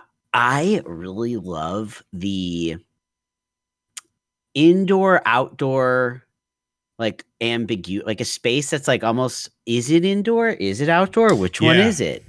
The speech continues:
Speaker 2: Yeah.
Speaker 1: I like that when I see houses that have that. So
Speaker 2: Like a
Speaker 1: it
Speaker 2: Four
Speaker 1: would be
Speaker 2: Seasons room type of thing.
Speaker 1: Or, like, yeah, the doors slide one hundred percent open.
Speaker 2: Yeah.
Speaker 1: So your living room can, like, flow out into, like, a covered deck.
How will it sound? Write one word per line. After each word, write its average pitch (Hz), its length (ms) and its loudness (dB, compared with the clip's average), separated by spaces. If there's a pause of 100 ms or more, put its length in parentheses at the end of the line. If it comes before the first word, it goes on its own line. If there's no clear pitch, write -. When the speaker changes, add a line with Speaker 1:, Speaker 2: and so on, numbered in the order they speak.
(340)
Speaker 2:
Yeah. 113 180 2
Speaker 1:
I 202 120 4
like 107 360 -2
that 143 260 -2
when 143 100 -4
I 143 100 -4
see 156 240 -8
houses 131 420 -4
that 117 100 -2
have 87 280 -2
that. 120 220 -2
So 95 340 -6 (200)
Speaker 2:
Like 110 160 -4
a 117 60 2
Speaker 1:
it 107 80 -2
Speaker 2:
Four 110 180 0
Speaker 1:
would 113 80 2
be - 20 -4
Speaker 2:
Seasons 107 680 -2
room 110 460 -6 (200)
type 110 260 -8
of 110 120 -10
thing. - 120 0
Speaker 1:
Or, 214 160 6
like, 226 360 4
yeah, 196 240 4
the 151 100 0
doors 147 420 2
slide 123 580 0
one 113 160 -2
hundred 113 320 -2
percent 110 300 -6
open. 113 560 -4
Speaker 2:
Yeah. 98 160 -6
Speaker 1:
So 123 60 -2
your 110 180 0
living 101 360 -2
room 107 200 0
can, 113 160 -4
like, 101 180 -4
flow 104 400 -2
out 98 220 2
into, 98 240 -6
like, 95 160 -4
a 101 80 -6
covered 92 760 -6 (200)
deck. 80 460 -6